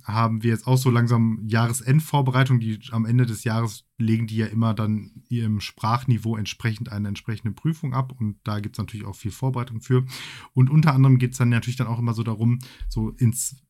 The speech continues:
so ins eigene Formulieren und in die eigene Texte schreiben und so zu gehen. Und ein freier Text, der dann geschrieben werden musste, hatte das, das, das Thema, ähm, äh, mein Weg nach Deutschland.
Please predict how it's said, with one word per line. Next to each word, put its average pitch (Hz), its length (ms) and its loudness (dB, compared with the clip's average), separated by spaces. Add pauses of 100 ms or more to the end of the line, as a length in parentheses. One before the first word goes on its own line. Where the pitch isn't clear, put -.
so 113 180 -4
ins 101 220 -8
eigene 120 400 6
Formulieren 120 580 8
und 117 140 4
in 110 100 0
die 107 140 -4
eigene 110 400 0
Texte 127 920 2
schreiben 123 480 2
und 117 100 -2
so 123 100 -2
zu 117 180 -8
gehen. 127 300 2 (340)
Und 117 220 -2
ein 131 180 6
freier 127 360 4
Text, - 280 -2
der 127 60 2
dann 123 160 2
geschrieben 147 440 -2
werden 135 520 -2
musste, 127 540 2
hatte 131 360 4
das, 120 340 -2
das, 120 340 -6 (120)
das - 220 -6
Thema, 151 540 4
ähm, 117 440 2 (520)
äh, 113 160 0
mein 123 400 8
Weg 131 280 4
nach 120 180 2
Deutschland. 151 760 0